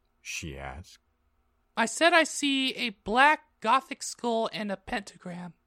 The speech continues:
Speaker 1: Suddenly there was a knock at the door. I looked at it. It was Draco. He was looking really sexy, wearing a black leather facet, a black gothic Linkin Park t-shirt, and a black Congress shoes.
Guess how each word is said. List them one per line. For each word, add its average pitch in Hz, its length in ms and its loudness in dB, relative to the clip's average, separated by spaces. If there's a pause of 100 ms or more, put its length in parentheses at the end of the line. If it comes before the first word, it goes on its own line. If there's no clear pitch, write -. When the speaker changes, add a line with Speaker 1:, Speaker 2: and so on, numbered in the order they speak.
(320)
Speaker 1:
Suddenly 294 540 0
there 233 180 -2
was 165 200 -4
a 180 60 0
knock 180 480 2
at - 100 -6
the 87 100 -10
door. 73 460 -10 (600)
I 160 100 6
looked 214 260 -2
at 85 160 -6
it. 87 140 -14 (760)
It 185 300 -2 (460)
was 214 180 -2
Draco. 95 600 0 (600)
He 170 180 0
was 147 160 2
looking 90 360 -4
really 76 560 -8
sexy, 78 540 -12
wearing 73 380 -8
a 67 80 -8
black 73 500 -8
leather 71 260 -6
facet, - 640 -6 (600)
a 101 140 2
black 95 500 -2
gothic 98 480 0
Linkin 104 760 -2
Park 101 380 2
t-shirt, 73 580 -6
and 80 180 -10
a 82 60 -6
black 101 600 -2
Congress 117 440 -2
shoes. 78 720 -8